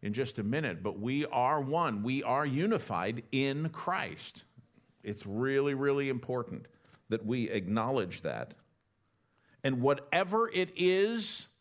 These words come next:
that we're fighting about, we are not promoting unity if we're debating about it and having a, a hurtful attitude and spirit. We don't maintain unity by fighting.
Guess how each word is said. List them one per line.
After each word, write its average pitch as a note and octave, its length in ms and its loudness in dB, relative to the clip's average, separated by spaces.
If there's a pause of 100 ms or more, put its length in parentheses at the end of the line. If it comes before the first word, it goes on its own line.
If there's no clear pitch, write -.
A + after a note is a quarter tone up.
(300)
that C#3+ 200 2
we're C3+ 140 0
fighting F3 480 0
about, E3 420 0
we C3 120 2
are B2 80 4
not C3 340 0
promoting C#3+ 460 0
unity G#2 580 -2 (160)
if G2+ 200 -2
we're G#2+ 100 0
debating G2+ 680 -2
about D2 320 -6
it D2 140 -10
and E2 160 -8
having G2+ 340 -4
a, D#2+ 140 -4 (280)
a - 60 -10
hurtful F#2+ 720 -4 (160)
attitude G#2+ 640 -2
and D2+ 100 -8
spirit. - 680 -8 (680)
We A2 60 2
don't C3+ 360 0
maintain C3 720 0
unity A#2+ 440 0
by E2+ 220 0
fighting. B2 680 0